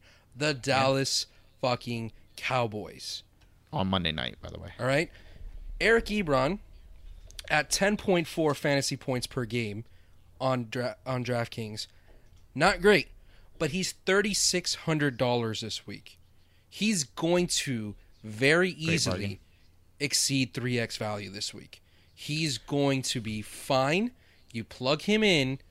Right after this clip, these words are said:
Speaker 1: and you're gonna win, especially your fifty fifty leagues, you're gonna win with Eric Ebron.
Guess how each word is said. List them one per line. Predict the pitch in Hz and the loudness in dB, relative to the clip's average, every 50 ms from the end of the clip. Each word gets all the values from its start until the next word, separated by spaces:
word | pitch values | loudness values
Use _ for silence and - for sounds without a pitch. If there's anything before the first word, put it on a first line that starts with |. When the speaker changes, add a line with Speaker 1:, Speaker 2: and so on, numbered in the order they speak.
| - - - - - - - - - - - | -20 -20 -20 -20 -20 -20 -20 -20 -20 -12 -6
Speaker 1:
and | 135 139 135 | -4 0 2
you're | 139 147 | 2 2
gonna | 131 143 143 143 135 | 2 2 2 2 2
win, | 123 127 151 143 135 131 117 | 2 2 2 2 2 0 -2
especially | 120 120 - - - 214 226 196 - - 190 185 | -4 -4 -4 -2 0 0 2 2 2 2 0 0
your | 185 165 156 | 0 0 0
fifty | - 180 170 - - 165 | 0 -2 -2 -2 -2 -6
fifty | - - 170 160 - 180 165 | -2 -2 -4 -2 -2 -4 -2
leagues, | 156 165 160 151 131 - | -2 0 -2 -2 -2 -2
you're | 156 139 | -2 0
gonna | 151 151 143 139 | 0 0 0 2
win | 139 139 131 127 | 2 2 0 0
with | 123 - - | -2 -4 -4
Eric | 127 120 117 107 - | -2 -2 -2 -2 -4
Ebron. | 120 113 101 - - - - | -6 -6 -6 -8 -12 -14 -16